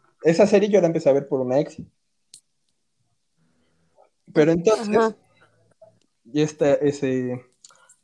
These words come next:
Speaker 1: ese tatuaje significa que, pues, o sea, por ejemplo, te digo, fue una ex, o sea, fue alguien importante para mí en ese tiempo. Entonces, que las personas
Speaker 2: Ujú.
Speaker 1: realmente, no importa qué tan importantes sean, pues, a, de un día para otro ya no van a estar ahí.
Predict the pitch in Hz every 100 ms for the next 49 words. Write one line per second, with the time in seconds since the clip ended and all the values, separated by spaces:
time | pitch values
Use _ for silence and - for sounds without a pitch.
0 | - 160 202 190 151 151 190 190 170 139
1 | 131 143 143 147 131 120 113 107 _ _
2 | _ _ _ _ _ _ _ _ _ -
3 | _ 147 147 143 180 160 196 170 165 160
4 | 156 190 208 139 143 139 139 147 139 120
5 | 127 143 120 104 123 196 202 156 147 147
6 | 156 370 - _ _ _ _ _ 160 170
7 | 170 156 143 147 185 185 202 175 170 185
8 | 185 165 139 - 143 160 185 175 175 175
9 | 180 180 - - 143 160 170 170 202 139
10 | 120 117 - _ _ _ _ _ _ _
11 | _ _ _ 127 135 135 139 151 170 175
12 | 143 143 151 151 147 147 143 135 135 175
13 | 175